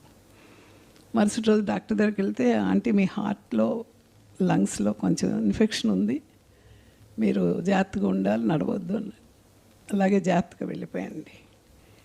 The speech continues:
పద్దెనిమిదో తారీఖు రాత్రి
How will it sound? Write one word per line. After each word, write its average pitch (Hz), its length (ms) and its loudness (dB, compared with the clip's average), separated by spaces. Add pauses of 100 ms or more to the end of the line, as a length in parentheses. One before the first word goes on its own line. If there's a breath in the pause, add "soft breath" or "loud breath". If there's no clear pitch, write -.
(1700 soft breath)
పద్దెనిమిదో 285 420 4
తారీఖు 233 360 2
రాత్రి 208 580 -4